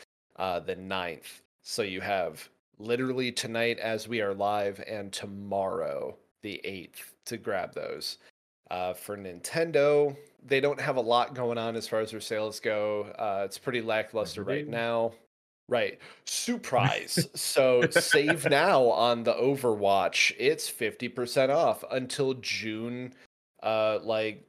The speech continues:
Speaker 1: fifteenth. It's twenty dollars. Uh, that seems like to me, as someone who's played hundreds of hours of Overwatch, sadly, and I'll never get those back,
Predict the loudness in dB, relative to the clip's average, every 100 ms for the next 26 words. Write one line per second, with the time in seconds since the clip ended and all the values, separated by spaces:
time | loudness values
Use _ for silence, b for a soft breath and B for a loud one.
0 | -16 -8 -2 -2 -2 -6 -4 -4 -6 -14
1 | -8 -4 -2 -4 -10 -6 -4 -2 2 4
2 | 4 2 -2 -6 -8 -8 -6 -4 0 0
3 | -4 -8 _ _ 0 2 2 -2 -6 -4
4 | 0 0 0 -8 -6 -4 -4 -4 -4 -6
5 | -8 -8 -4 -4 -4 -4 -4 -4 -4 -2
6 | -2 -2 -6 -4 -4 -2 -2 -2 -4 -10
7 | -8 -6 -2 -2 -2 -2 -4 -4 -8 -8
8 | -8 -8 -8 -10 -4 0 2 2 -2